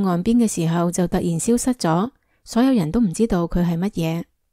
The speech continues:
相關嘅消息喺中國嘅網絡傳開之後，引發網民熱議，有人甚至表示係龍翻咗嚟，仲有人話：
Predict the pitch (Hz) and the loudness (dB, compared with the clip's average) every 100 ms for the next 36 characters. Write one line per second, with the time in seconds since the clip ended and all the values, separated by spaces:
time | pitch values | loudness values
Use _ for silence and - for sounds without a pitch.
0 | _ _ _ _ _ _ - 233 226 233 | _ _ _ _ _ _ -6 -4 -2 -2
1 | 202 220 226 240 220 175 175 233 240 277 | -2 -2 0 -2 -2 -6 -2 -2 0 -2
2 | 180 175 160 175 180 165 - 165 202 214 | -2 -4 -4 -2 -4 -4 -4 -2 -2 0
3 | 233 196 175 175 _ _ 202 220 240 208 | -2 0 -2 -4 _ _ 0 2 2 2
4 | 202 196 156 180 - 180 185 220 _ _ | 0 0 -2 -6 -2 -2 -2 -4 _ _
5 | _ _ - 185 190 165 180 175 - 190 | _ _ -4 -2 0 -2 -4 -4 -4 -2
6 | 190 214 214 175 175 - _ - 202 196 | -2 0 -2 -2 -4 -12 _ -6 -2 0
7 | 190 156 156 240 247 180 190 185 156 160 | 0 -2 -2 -2 0 0 0 -2 -4 -8
8 | - _ _ _ - 185 185 202 160 165 | -14 _ _ _ -2 0 2 0 0 -2
9 | 165 196 | -4 -6